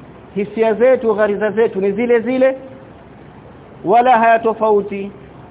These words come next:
kati ya yule wa kwanza na wa mwisho katika kuumbwa. Yenye kubadilika ni afkar na mafahim,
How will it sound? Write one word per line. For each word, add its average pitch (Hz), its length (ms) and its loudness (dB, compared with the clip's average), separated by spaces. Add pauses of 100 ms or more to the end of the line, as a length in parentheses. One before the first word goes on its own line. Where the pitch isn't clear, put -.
(120)
kati 202 360 0
ya 196 200 4 (1080)
yule 190 220 2
wa 196 180 2
kwanza 220 520 0
na 190 160 0
wa 185 120 4
mwisho 208 260 -4
katika 156 240 -4
kuumbwa. 131 440 -6 (1600)
Yenye 247 280 4
kubadilika 247 920 2 (440)
ni 220 100 -2
afkar 247 840 4
na 214 200 2
mafahim, 226 680 0